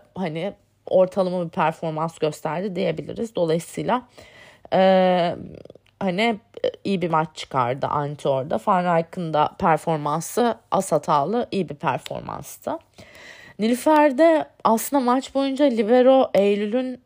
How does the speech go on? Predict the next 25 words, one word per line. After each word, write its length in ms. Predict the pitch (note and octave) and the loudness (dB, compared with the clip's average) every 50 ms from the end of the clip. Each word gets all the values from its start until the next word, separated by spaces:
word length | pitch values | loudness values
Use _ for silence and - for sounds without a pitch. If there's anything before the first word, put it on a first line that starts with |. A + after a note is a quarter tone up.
| _ _ _ _ - | _ _ _ _ -16
çok 260 | - - G3+ - - G3 | -10 -10 -10 -6 -4 -4
iyi 100 | F#3 E3+ | -4 -2
bir 60 | E3 | -4
mücadelesi 800 | E3+ E3+ E3+ D#3 F3 D3+ D3 C#3+ D3 D3+ D3+ D3+ - - - D#3 | -4 -4 -2 2 4 4 4 4 2 -2 -4 -4 -6 -6 -4 -2
vardı. 480 | C#3 C3+ C3 B2 C3+ - - - D4 - _ _ _ _ _ _ _ _ _ - - - | 0 0 0 -2 -4 -4 -4 -4 -4 -6 _ _ _ _ _ _ _ _ _ -20 -10 -4
Ama, 500 | - G3 G3+ A3+ A#3 A#3 A#3 A#3 A#3 A#3 _ _ _ - - - - - _ - - | -4 -2 0 0 2 2 2 0 0 -4 _ _ _ -20 -20 -20 -20 -20 _ 0 4
e, 300 | G3+ G#3 G3+ G3+ G3+ F#3+ - - | 6 8 10 10 8 8 6 4
orta, 340 | - F#3 F#3+ G3 F#3+ - - - - - - | 4 4 4 4 2 -2 -10 -12 -12 -10 -6
yani 300 | E3+ F#3 F3 F3+ F3+ F#3 | -2 0 0 0 -2 -4
iyi 200 | - G3 A3+ A#3+ | -4 -2 -2 -2
servis 640 | - B3+ A#3+ A3 A3 A3 A3 A3+ - - - - - - | -2 0 2 2 2 0 -2 -4 -8 -8 -10 -8 -2 0
atılması 540 | F#3 F#3 - - G#3+ G#3 G#3+ A3 - - - | 0 0 0 -2 -8 -8 -8 -8 -10 -10 -4
karşısında 500 | A#3+ A#3+ A3+ A3+ A3 - - A#3+ B3 B3 | -2 0 0 0 -2 -4 -8 -6 -4 -2
ortalar 580 | A3 G3+ G3+ G3+ - G#3+ G#3 G#3+ G#3 G#3 G3 | 0 -2 -2 -2 -2 0 0 0 0 0 0
devreye 340 | G#3+ G#3+ G#3 G3+ G#3+ G#3 G#3 | 0 0 0 0 0 -2 -2
giremeyince 840 | F#3+ G3+ G3+ A3+ A3 A3 A3 A#3+ C4 C4 A#3+ F#3+ - G3+ A3+ B3 - - | -2 -2 -2 -4 -2 -4 -4 -6 -6 -8 -6 -4 -2 0 0 -2 -4 -6
güçlü 360 | F#3+ F3+ F3+ F3+ - - A3 G#3 | -10 -12 -12 -12 -10 -6 -4 -2
rakibine 480 | G3+ G3+ G#3 - G3+ F#3 G3 A3 A3 | -2 -2 -2 -6 -10 -8 -6 -6 -6
karşı 500 | G#3+ - G#3+ F#3 F3 F#3 - - - A#3+ | -4 -2 -2 0 -2 -2 -4 -4 -6 -6
skor 340 | A3+ - - - - A3 G3+ | -6 -6 -8 -4 0 0 2
anlamında 600 | G3 F#3+ F3+ F3+ F3+ F3 F3 F#3 G3 A3+ A#3 A#3 - - - - - - _ _ | 2 2 0 -2 -6 -8 -8 -6 -4 -4 -4 -4 -6 -10 -20 -20 -20 -20 _ _
çok 240 | - - G3+ - D#3+ | -6 -6 -6 -4 -2
direnemedi, 760 | E3+ F#3 F3 F3 F#3 F#3+ F#3+ F#3+ E3 C#3 B2+ C3 B2 C3 - - _ _ _ _ _ - D3+ | 0 2 2 2 0 0 -2 -2 -2 -2 -4 -4 -6 -6 -8 -14 _ _ _ _ _ -2 0
e, 260 | D3+ C#3+ A#2 E2 - - _ - - - | 0 0 0 -4 -6 -12 _ -16 -12 -10
Nilüfer. 800 | D#3 D3+ D3 D3 - - - G#3+ A#3+ B3 - - - - - | -8 -8 -8 -8 -10 -10 -8 -8 -8 -8 -10 -16 -18 -18 -20